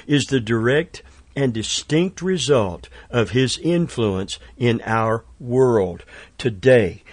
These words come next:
And it didn't just begin in the New Covenant or the New Testament, but we began to understand it better because there's more information about his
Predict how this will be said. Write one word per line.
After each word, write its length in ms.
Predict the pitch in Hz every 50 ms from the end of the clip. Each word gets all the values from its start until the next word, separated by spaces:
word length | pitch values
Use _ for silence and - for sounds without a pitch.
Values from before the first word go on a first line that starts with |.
| - - -
And 280 | 95 95 101 98 98
it 180 | 117 135 135 131
didn't 260 | 156 170 165 160 147
just 300 | 123 175 175 151 - -
begin 640 | 135 143 131 117 147 180 196 160 110 82 80 78 78 - - - - - _
in 300 | - 147 143 139 135 127
the 100 | 131 131
New 300 | 131 131 139 147 143 135
Covenant 600 | - - - 156 139 117 113 113 113 113 113 120
or 100 | 127 123
the 140 | 117 123 120
New 200 | 120 120 120 113
Testament, 720 | - - 147 135 120 - - - - 104 95 90 82 - - - - - - - - -
but 160 | 135 147 160
we 180 | 151 151 147
began 540 | 131 131 135 123 117 135 156 175 180 180 180
to 180 | - 180 147 143
understand 800 | 165 170 175 160 160 156 - - - 165 180 185 202 208 214 180
it 240 | 156 135 113 - 120
better 300 | 120 123 120 110 104 107
because 460 | 104 120 123 - - 151 143 131 113
there's 280 | 117 135 131 107 104 113
more 300 | 120 135 151 156 160 -
information 1080 | - 165 175 196 220 208 - 202 190 185 180 185 185 214 208 - - - 87 85 85 - - - - - - -
about 420 | 117 117 110 107 117 120 127 117
his 340 | 101 143 151 143 131 - -